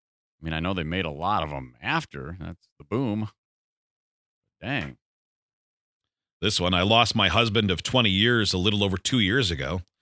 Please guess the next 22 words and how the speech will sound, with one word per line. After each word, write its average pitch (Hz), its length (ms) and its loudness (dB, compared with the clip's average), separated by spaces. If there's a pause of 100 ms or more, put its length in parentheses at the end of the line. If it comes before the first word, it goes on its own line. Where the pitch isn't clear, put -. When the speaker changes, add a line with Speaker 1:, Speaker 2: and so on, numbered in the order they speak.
Speaker 1:
Where 85 140 -4
did 92 120 -2
he 95 60 -2
go? 95 280 -2 (960)
Speaker 2:
To - 140 -4
heaven. 85 520 -4 (240)
Speaker 1:
Oh. 156 100 -16 (400)
Speaker 2:
"Last 139 300 4
year, 135 120 4
I 123 60 4
moved 139 260 2
to 131 100 2
another 127 220 4
state 156 340 2
to 117 60 -6
be 131 100 0
close 147 300 2
to 117 80 -6
family, 107 460 2
rented 104 360 -2
an 92 60 0
apartment, 143 500 0